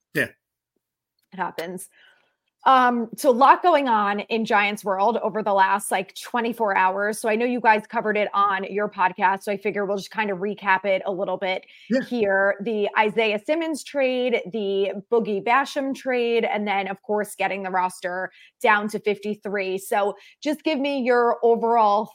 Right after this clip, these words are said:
Speaker 2: thoughts on how you're feeling about the trades, seeing Simmons on the field. I know a lot of us were surprised to ev-, even see him out there, and, um, just what you're feeling about the roster so far.
Speaker 1: Uh, I'm ecstatic. Um, I think,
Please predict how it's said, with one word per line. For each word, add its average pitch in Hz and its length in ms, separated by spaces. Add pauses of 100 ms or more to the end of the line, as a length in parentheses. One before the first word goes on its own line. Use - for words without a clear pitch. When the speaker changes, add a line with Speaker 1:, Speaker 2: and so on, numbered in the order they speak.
Speaker 2:
thoughts 233 440
on 214 100
how 220 220
you're 208 160
feeling 214 420
about 196 460 (300)
the 214 60
trades, 262 840
seeing 233 420
Simmons 254 480
on 233 160
the 240 80
field. 233 500
I 202 160
know 208 200
a - 20
lot 208 240
of 196 80
us 202 180
were 208 80
surprised 202 460
to 214 100
ev-, 190 180 (100)
even 202 280
see 202 220
him 196 220
out 190 260
there, 214 400 (400)
and, 196 420 (120)
um, 196 260
just 190 200
what 208 100
you're 202 100
feeling 196 300
about 190 180
the 190 60
roster 180 360
so 170 220
far. 165 420 (1120)
Speaker 1:
Uh, 151 280
I'm 165 160
ecstatic. 127 600 (280)
Um, 123 580 (380)
I 135 100
think, 160 480